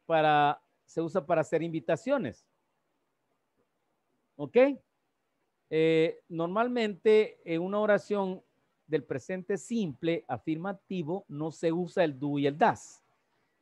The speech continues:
El do y el does se usa solo en negativos y en preguntas. Respuestas cortas también, pero en general en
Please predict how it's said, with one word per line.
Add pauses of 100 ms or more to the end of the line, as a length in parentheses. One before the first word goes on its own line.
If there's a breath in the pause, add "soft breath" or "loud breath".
(140)
El
do
y
el
does
se
usa
solo
en
negativos
y
en
preguntas. (800)
Respuestas
cortas
también,
pero
en
general
en